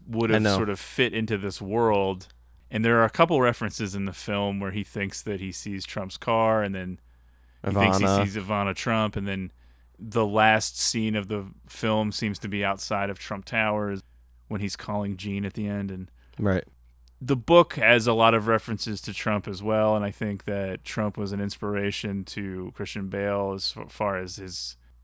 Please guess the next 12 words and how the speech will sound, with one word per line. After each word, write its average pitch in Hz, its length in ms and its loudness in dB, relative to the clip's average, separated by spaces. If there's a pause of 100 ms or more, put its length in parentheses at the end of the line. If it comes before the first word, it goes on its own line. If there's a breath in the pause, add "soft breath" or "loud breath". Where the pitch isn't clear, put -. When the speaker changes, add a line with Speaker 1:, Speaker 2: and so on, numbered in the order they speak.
Speaker 1:
character, 117 680 4 (100)
finding 113 440 4
the 104 80 -4
character 101 460 -2
of, - 300 -12
of 107 160 -8
Patrick 101 380 -4
Bateman. 98 440 -4 (380)
It 175 200 -6
keeps - 460 -2
this 135 320 0
m-, 117 160 -2